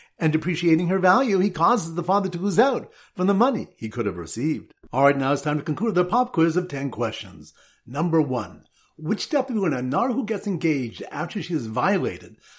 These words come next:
the father keeps the knas, but if she gets married, she gets to keep it. That's on daf Lamed Tes. Good. Number two, which step do we learn? Boshas and Pagam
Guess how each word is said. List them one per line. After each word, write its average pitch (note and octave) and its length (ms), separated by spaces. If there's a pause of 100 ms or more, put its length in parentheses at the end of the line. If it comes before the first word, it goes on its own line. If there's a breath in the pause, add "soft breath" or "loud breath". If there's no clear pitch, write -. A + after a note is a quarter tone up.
(100)
the D3 80
father G3 300
keeps - 260
the - 80
knas, A2+ 320
but D#3+ 80
if F3 100
she C4 120
gets G3+ 200
married, C#3+ 540 (220 soft breath)
she - 160
gets D#3+ 200
to D3+ 100
keep B2+ 280
it. G3 60
That's C3+ 180
on C#3+ 160
daf D#3+ 300 (3000)
Lamed B2 240
Tes. G2+ 300
Good. A#3 200
Number D#3+ 160
two, D#3+ 180
which D#3 220
step B3 160
do G#3 80
we F#3+ 40
learn? E3 120
Boshas F#3+ 320
and F#3 140
Pagam B2 520